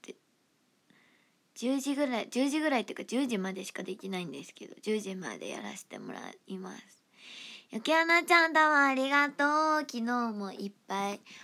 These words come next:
お話できて嬉しかった。<laughs> ありがとね。最後まで五分までいてくれて眠いと思うのに、ありがとう。今日は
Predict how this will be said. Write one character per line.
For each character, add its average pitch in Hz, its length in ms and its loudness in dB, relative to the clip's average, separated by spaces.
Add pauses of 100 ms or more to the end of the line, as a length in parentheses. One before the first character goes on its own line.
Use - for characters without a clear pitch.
(180)
お 196 40 -8
話 202 480 -4
で 214 160 -4
き - 140 -16
て 190 240 -4
嬉 196 240 -4
し - 40 -10
か - 120 -2
っ 233 80 -2 (120)
た。 - 140 -2 (160)
<laughs> - 1600 0
あ 202 80 -6
り 208 180 -4
が 202 180 -4
と 175 160 -8
ね。 208 380 -4 (500)
最 233 280 0
後 202 140 -4
ま 190 200 -4
で 185 140 -4
五 214 160 -4
分 202 200 -6
ま 180 140 -8
で 180 120 -8
い 180 80 -10
て 185 140 -12
く - 180 -12
れ 185 140 -10
て - 140 -12
眠 208 400 -2
い 208 80 -4
と 190 160 -8
思 196 240 -6
う 185 100 -6
の 180 140 -10
に、 185 200 -12 (420)
あ 202 80 -10
り 208 160 -4
が 202 180 -4
と - 120 -14
う。 - 80 -14
今 214 120 -2
日 190 80 -4
は 175 240 -8